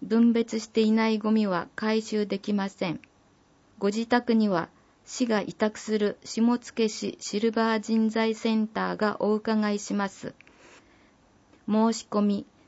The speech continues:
問い合わせ先、高齢福祉課、電話、三二八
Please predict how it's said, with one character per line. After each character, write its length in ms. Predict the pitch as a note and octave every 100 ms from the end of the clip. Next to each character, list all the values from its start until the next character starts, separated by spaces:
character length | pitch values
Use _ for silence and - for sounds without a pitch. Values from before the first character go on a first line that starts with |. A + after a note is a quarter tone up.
| _
問 220 | A3+ A3+
い 80 | A3
合 80 | A3
わ 100 | G#3+
せ 120 | G#3+
先、 440 | G#3+ G#3 G3+ G3 - - _ _
高 300 | - A3+ A#3
齢 240 | A#3 A3+ A3
福 220 | - A3
祉 180 | G#3+ -
課、 220 | G3 - _ - _ -
電 340 | G#3+ A3+ G#3+
話、 180 | F#3 D#3+ - _ _
三 480 | - - A3+ A3+ A3
二 300 | A3 E3+ D3+ _ _ _ -
八 300 | G3+ -